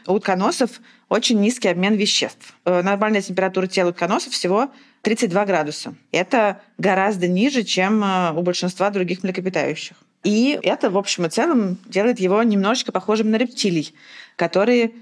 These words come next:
хладнокровные и не умеют поддерживать постоянную температуру тела. Но это,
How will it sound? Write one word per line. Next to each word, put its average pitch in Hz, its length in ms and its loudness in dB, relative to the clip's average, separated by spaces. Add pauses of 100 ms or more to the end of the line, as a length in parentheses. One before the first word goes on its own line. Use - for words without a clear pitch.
хладнокровные 185 880 2
и 185 520 0
не 185 160 0
умеют 170 360 0
поддерживать 170 460 0
постоянную 156 440 -2
температуру 165 460 -2
тела. 151 380 -2 (460)
Но 196 500 2
это, 254 440 2